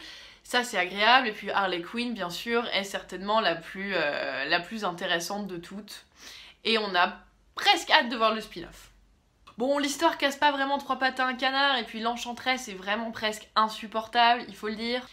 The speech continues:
Voilà, bon, je peux pas dire que je me sois ennuyée devant Suicide Squad, le film il est dynamique, voilà, bon, il se passe pas mal de choses, on n'a pas trop le temps de se tourner les pouces, au moins ça c'est intéressant.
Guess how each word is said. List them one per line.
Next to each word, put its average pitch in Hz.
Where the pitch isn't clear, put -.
Voilà, 190
bon, 196
je -
peux -
pas 320
dire 330
que 277
je 240
me 254
sois 262
ennuyée 262
devant 226
Suicide 226
Squad, 254
le 214
film 233
il 202
est 196
dynamique, 226
voilà, 196
bon, 202
il 196
se -
passe 208
pas 214
mal 202
de 202
choses, 240
on 202
n'a 185
pas 208
trop 214
le 208
temps 214
de 214
se 190
tourner 196
les 185
pouces, 262
au 220
moins 220
ça 220
c'est 208
intéressant. 208